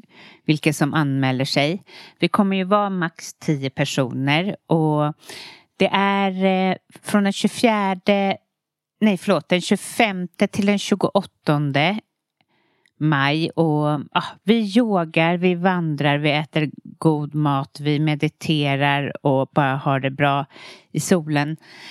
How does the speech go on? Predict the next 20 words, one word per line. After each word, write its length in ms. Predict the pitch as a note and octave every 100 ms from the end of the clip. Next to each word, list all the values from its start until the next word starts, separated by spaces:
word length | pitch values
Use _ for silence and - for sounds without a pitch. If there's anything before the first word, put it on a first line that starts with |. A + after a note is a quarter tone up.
| - - -
Och 600 | - E3+ E3 D#3+ D#3 C#3+ - _ _
är 100 | F3+
du 100 | F#3+
intresserad 720 | A3+ G#3+ A#3+ - C4+ A#3 G#3 F#3
av 120 | D3
det 300 | C3 C3 B2+ -
så 180 | - E3+
är, 260 | D3+ C#3+ -
gå 280 | - -
in 200 | A#3 G3
på 120 | - D3+
min 200 | C#3+ D3+
hemsida 640 | D#3 C3+ - C#3 C3 C3
carolinorbeli 800 | - C#3+ C3+ B2 - - A#2 G#2
dot 180 | - -
com 260 | - - - - -
och 100 | C#3
lämna 380 | C3+ B2 G2+ -
en 320 | A#2+ A2+ C#2+
intresseanmälan. 1600 | D#2+ - - - F3 - - F#3 F3+ F3 F3+ F3+ F3 E3+ F3 G3